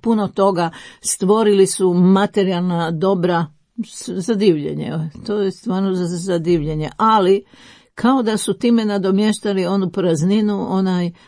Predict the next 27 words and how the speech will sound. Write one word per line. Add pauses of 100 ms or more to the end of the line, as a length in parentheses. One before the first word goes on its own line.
onu
nostalgiju
koju
su
osjećali
za (160)
svojom
domovinom.
Jer (920)
čovjek
koji
se (340)
makne (300)
iz
svoje (340)
prirodne
sredine,
kao
da
se
iščupao, (480)
kao
da
je
iščupao
svoj
korijen,